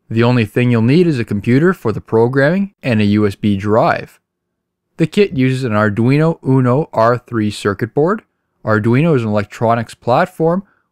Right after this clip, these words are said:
which uses both software and hardware to make interactive projects. It is able to take in various inputs such as switches,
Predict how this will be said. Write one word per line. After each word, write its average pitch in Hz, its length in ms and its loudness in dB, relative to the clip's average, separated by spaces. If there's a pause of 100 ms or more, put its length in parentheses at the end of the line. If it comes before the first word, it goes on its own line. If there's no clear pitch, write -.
which 170 220 -2
uses 131 240 0
both 113 280 0
software 139 580 -2
and 147 240 0
hardware 127 500 0
to 123 80 -4
make 98 240 -4
interactive 98 640 -4
projects. 104 640 -2 (560)
It 120 100 2
is 113 120 0
able 117 260 2
to 104 80 -8
take 120 300 -2
in 113 160 0
various 110 400 2
inputs 143 380 0
such - 280 -4
as 98 140 -4
switches, - 600 -4